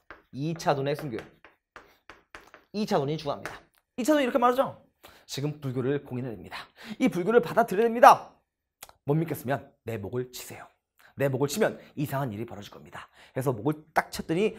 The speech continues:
목에서 하얀 피가 쫙 솟구치고 막 하늘에서는 막 진동과, 어? 연꽃이 막 떨어지고 이런, 어? 예, 믿습니까?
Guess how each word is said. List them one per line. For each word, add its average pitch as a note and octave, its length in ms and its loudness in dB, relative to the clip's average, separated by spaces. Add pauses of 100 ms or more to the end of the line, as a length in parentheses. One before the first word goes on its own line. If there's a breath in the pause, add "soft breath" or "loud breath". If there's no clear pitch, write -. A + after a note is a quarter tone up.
(120 loud breath)
목에서 F#3 420 -2 (500 soft breath)
하얀 G3+ 460 0 (200)
피가 - 440 2 (560)
쫙 - 320 0
솟구치고 G3+ 880 4
막 - 160 -8
하늘에서는 D3 580 -4
막 - 180 -6 (160 soft breath)
진동과, C3 720 2
어? F#3+ 260 12 (160 loud breath)
연꽃이 D#3 380 4
막 D3 160 2
떨어지고 C3 580 4 (160 soft breath)
이런, B2+ 440 -2
어? G3 240 4 (500 loud breath)
예, F2+ 240 -18
믿습니까? C#3+ 520 -4